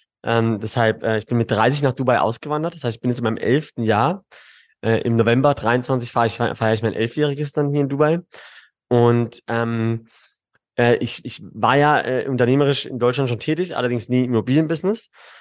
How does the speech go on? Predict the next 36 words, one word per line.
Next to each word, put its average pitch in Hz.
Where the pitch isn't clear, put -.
Und, 123
ähm, 117
war 110
davor, 131
ne, 127
wie 117
gesagt, 107
D 135
J. 147
D 127
J 120
habe 117
ich 110
angefangen 117
mit 107
dreiundzwanzig, 135
wirklich 127
auch 107
erfolgreich 139
dann 139
zu 135
machen. 139
Hab 117
dann 117
die 107
Welt 135
bereist, 127
vier, 139
fünf 127
Jahre 127
lang, 123
hab 117
dann 110
relativ 110
schnell 117
festgestellt, 120